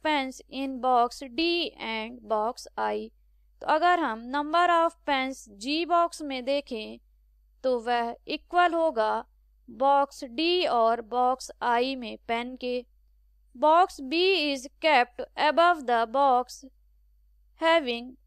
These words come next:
eight pence। मीन्स बी की जो पोजीशन है वह above है उस बॉक्स के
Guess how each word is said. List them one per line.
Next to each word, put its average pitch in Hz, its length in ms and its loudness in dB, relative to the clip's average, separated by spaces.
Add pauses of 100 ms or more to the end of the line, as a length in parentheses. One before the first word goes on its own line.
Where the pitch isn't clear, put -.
(180)
eight 247 380 4
pence। 208 420 -10 (400)
मीन्स 285 320 -6
बी 320 300 2
की 370 200 0
जो 359 140 -2
पोजीशन 311 640 -4
है 220 340 -8 (800)
वह 247 400 -2 (220)
above 302 420 2
है 226 200 0 (120)
उस 277 220 -4
बॉक्स 302 440 0
के 214 320 -6